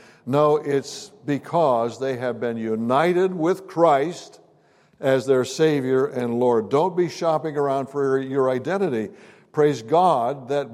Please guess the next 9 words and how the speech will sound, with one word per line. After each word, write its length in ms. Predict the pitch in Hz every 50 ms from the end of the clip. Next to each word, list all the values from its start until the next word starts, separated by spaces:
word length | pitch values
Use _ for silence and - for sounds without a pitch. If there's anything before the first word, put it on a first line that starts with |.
| 113 -
you 180 | - 151 147
have 120 | 143 135 123
been 160 | 131 127 120
freed 760 | 113 - - - 131 165 214 233 226 208 165 123 95 - -
of 240 | - - 131 117 107
that 320 | 117 120 113 101 104 101
by 180 | 101 117 117 117
His 220 | 113 120 110 95
grace, 540 | 87 95 113 127 127 123 117 101 - - -